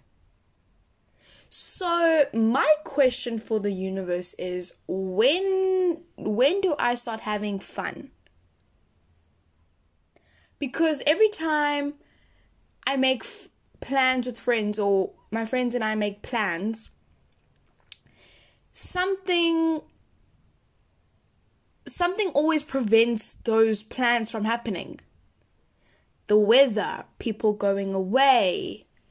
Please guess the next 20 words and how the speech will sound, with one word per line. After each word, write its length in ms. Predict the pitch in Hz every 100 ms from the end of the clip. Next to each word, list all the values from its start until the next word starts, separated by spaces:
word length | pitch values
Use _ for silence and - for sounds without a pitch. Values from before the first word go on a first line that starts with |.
| _ _ _ _ _ _ _ _
people 460 | - 262 233 254 247
not 200 | 233 214
wanting 360 | 202 214 214 214
to 100 | 196
go, 540 | - 214 214 214 214
and 200 | - 196
then 100 | 202
they 120 | 202
just 220 | 196 208 -
say, 220 | 208 -
"Oh, 380 | 247 254 247 240
I 100 | 240
don't 160 | 240 233
wanna 180 | 226 220
go." 420 | - 208 202 208 _ _ _ _ _ -
I'm 220 | 320 247
guilty 420 | 190 202 202 208
of 160 | 185 185
doing 280 | 175 175
that. 360 | 175 214 254